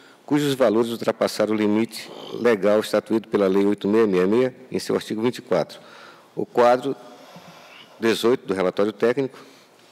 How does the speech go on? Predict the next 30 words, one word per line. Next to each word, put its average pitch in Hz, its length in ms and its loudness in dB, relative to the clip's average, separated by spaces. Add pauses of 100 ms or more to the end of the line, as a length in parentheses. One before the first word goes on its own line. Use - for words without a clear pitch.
(1000)
indica 135 460 -2
a - 20 4
realização 113 460 0
de 110 100 -6
despesas 107 520 -6
no 113 100 0
montante 104 500 -2
de 95 320 -8 (300)
quatro 117 300 0
milhões 131 640 -2 (140)
seiscentos 120 440 -2
e 113 100 0
sessenta 107 240 -4
e - 20 0
dois 101 280 -2
mil 139 300 2
quatrocentos 117 520 -2
e 107 40 -2
vinte 107 180 0
e 107 60 -2
nove 98 220 0
reais 101 340 2
e 107 40 -12
quarenta 101 300 0
e 113 40 0
oito 117 100 -2
centavos. 110 520 -2 (460)
Neste - 280 -2
tópico, - 500 -2 (420)
observa-se 120 920 -2